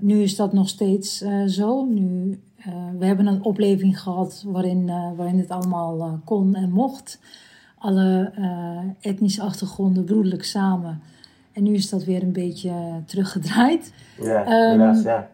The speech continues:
Speaker 1: ja. Had jij, ehm, met verloren grond, als ik jou zo hoor praten over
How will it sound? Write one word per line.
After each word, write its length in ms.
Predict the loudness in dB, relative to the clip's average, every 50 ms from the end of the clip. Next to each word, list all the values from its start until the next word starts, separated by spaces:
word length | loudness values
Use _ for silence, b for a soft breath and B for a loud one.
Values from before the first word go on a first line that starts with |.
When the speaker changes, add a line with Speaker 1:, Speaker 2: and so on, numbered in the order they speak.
| _
Speaker 1:
ja. 340 | 0 2 4 4 4 2 -2 -10 B B B B B B
Had 280 | 2 2 2 2 2
jij, 460 | 2 4 4 6 6 4 4 2 0 -6 -12 _ _
ehm, 800 | -6 -4 -2 0 0 0 2 2 2 4 4 2 2 2 2 0 0 -2 -2 -2
met 300 | 0 2 2 2 2 2
verloren 380 | 2 4 6 6 6 6 4
grond, 340 | 2 2 2 4 4 4 2
als 160 | 0 -2 -2
ik 60 | 0
jou 200 | 0 0 2 2
zo 160 | 2 2 2 2
hoor 160 | 2 2 0
praten 500 | 0 2 2 4 4 2 0 -2 -6 -4
over 580 | -2 -2 -2 -2 0 -2 0 0 0 -2 -2